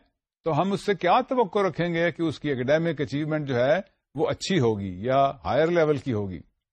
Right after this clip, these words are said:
ابھی ہم کمپیوٹرز کی بات نہیں کر رہے، ابھی ہم اسٹاپ واچز کی اور دوسرے ہائی پریسیژن انسٹرومنٹیشنز جو سائنس میں اور میجرمنٹس میں استعمال ہوتے ہیں، ان کا ہم ذکر نہیں کر رہے۔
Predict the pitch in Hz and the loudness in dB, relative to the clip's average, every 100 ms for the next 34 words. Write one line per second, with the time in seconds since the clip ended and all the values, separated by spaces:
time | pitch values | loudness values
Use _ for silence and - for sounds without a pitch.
0 | _ _ _ - 175 208 214 180 190 190 | _ _ _ -2 2 4 2 0 0 0
1 | 190 214 - 202 175 185 185 156 226 220 | 2 2 2 0 4 4 2 0 2 2
2 | 170 135 107 80 - _ _ _ - 185 | 2 0 0 -4 -14 _ _ _ -2 2
3 | 208 190 - 175 180 - 180 185 185 - | 2 0 -2 0 0 2 0 0 -6 -6
4 | 185 123 160 170 170 151 _ _ 156 160 | -4 2 4 4 2 -4 _ _ -6 -2
5 | 185 185 180 - _ _ _ _ _ _ | 0 0 -2 -8 _ _ _ _ _ _
6 | _ - 147 190 175 160 143 202 190 185 | _ -2 2 2 0 -4 -4 -2 0 0
7 | 123 78 - _ _ - 170 - 175 175 | -2 -8 -16 _ _ -6 -6 -4 -4 -2
8 | 170 175 156 175 135 151 135 143 156 170 | 0 0 0 -6 -4 -4 -2 -2 -2 -2
9 | - 165 175 175 _ _ _ _ _ _ | -4 -2 -2 -4 _ _ _ _ _ _
10 | _ 127 127 117 160 180 175 170 - 160 | _ 0 0 0 2 2 0 -2 -4 -2
11 | 170 165 - _ - 117 - 135 165 175 | -2 -4 -10 _ -12 -10 -2 2 2 2
12 | 135 123 120 170 202 202 _ _ _ 185 | 0 0 0 2 0 -2 _ _ _ 2
13 | 208 196 180 175 151 165 190 185 240 226 | 2 4 2 2 0 0 0 2 2 2
14 | 165 135 107 | 2 2 -2